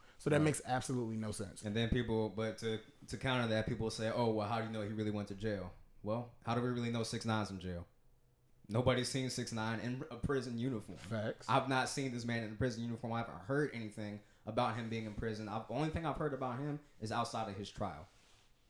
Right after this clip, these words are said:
Speaker 2: Like, I mean, it's, it's confided to his trial.
Speaker 1: Right,
Speaker 2: That's
Speaker 1: right,
Speaker 2: the only,
Speaker 1: right.
Speaker 2: that's the only information I've heard about this man. You know what I'm
Speaker 1: Facts.
Speaker 2: saying? So, I mean, there's all kinds of things that we aren't going to see.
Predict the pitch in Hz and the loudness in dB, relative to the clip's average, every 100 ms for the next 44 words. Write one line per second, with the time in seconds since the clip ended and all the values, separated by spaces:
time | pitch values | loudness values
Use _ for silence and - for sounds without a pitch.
0 | - 107 101 - 107 107 104 - 123 110 | -4 -2 -2 -4 -4 -2 -4 -8 -6 -4
1 | - - 117 - 120 113 120 117 104 - | -6 -6 -4 -4 -4 -2 0 0 -2 -6
2 | 127 107 98 - 127 120 104 110 113 110 | -4 -4 -6 -2 2 4 4 4 4 2
3 | 123 - - 117 139 135 131 123 117 123 | 0 -4 -8 -2 0 0 0 0 0 0
4 | - 110 104 127 120 98 98 - 90 90 | -2 -2 -2 0 0 0 -4 -6 -10 -12
5 | 69 78 107 110 117 113 117 - - - | -12 -2 2 2 2 -2 -4 -8 -14 0
6 | 120 123 120 117 113 - - 131 135 - | 2 2 0 0 -4 -10 0 6 6 6
7 | 127 123 131 127 110 - 127 120 107 104 | 4 4 0 0 -2 -2 -2 -2 0 0
8 | 101 110 107 104 - _ _ 131 123 104 | 0 0 0 -4 -10 _ _ 2 2 2
9 | 123 113 104 127 139 110 | 0 0 -2 0 0 0